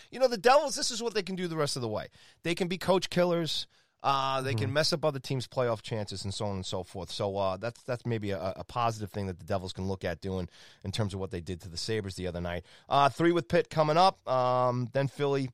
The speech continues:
Speaker 1: and two times with the Caps. Uh, we've talked about this brutal schedule.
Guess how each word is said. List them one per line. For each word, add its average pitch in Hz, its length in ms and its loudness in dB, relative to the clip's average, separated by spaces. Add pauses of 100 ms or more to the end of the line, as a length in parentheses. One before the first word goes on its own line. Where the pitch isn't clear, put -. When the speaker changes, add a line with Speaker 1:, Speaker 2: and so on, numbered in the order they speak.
(340)
Speaker 1:
and 117 160 -2
two 127 140 -6
times 120 260 -2
with 101 80 -10
the 92 60 -14
Caps. - 480 -2
Uh, 98 320 0
we've 104 140 -6
talked 110 240 -2
about 104 240 0
this 95 180 -10
brutal 104 260 -8
schedule. 104 460 -4